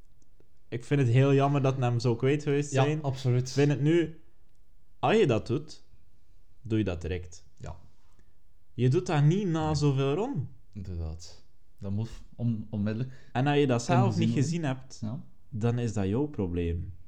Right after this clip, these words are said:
Speaker 1: Dus, zou een verjaring van een, van een, van een, een, een overtreding iets zijn? Bijvoorbeeld na, na tien of na twintig of na dertig ronden. Oké, we hebben het niet gezien.
Speaker 2: Nee.
Speaker 1: Pech.
Speaker 2: Ja.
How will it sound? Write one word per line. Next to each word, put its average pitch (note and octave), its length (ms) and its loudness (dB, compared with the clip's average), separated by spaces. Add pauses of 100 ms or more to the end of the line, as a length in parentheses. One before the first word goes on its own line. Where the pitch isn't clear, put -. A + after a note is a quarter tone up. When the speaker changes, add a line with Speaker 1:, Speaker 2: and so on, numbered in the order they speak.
(1160)
Speaker 1:
Dus, D#3+ 540 -2 (340)
zou C#3 300 2
een B2+ 60 2
verjaring B2 760 0
van A#2 180 -4
een, A#2 80 -4 (200)
van A#2 180 -4
een, G#2+ 200 -6
van A2 160 -4
een, G#2+ 300 -4
een, G2 560 -4
een G#2 140 -4
overtreding G#2+ 680 -2
iets - 200 -8
zijn? D3+ 400 -8 (280)
Bijvoorbeeld A#2 420 4
na, A#2+ 200 0
na A#2 560 -2
tien D#3 200 2
of C#3 140 2
na B2+ 120 2
twintig C#3+ 320 0
of C3 60 0
na B2 80 2
dertig B2 420 0
ronden. D3+ 480 -2 (320)
Oké, C3 180 2 (340)
we A#2 80 -4
hebben B2 160 4
het B2+ 80 2
niet B2+ 140 4
gezien. E3 380 2 (340)
Speaker 2:
Nee. C3 300 2 (600)
Speaker 1:
Pech. F2 380 -6 (100)
Speaker 2:
Ja. - 220 -10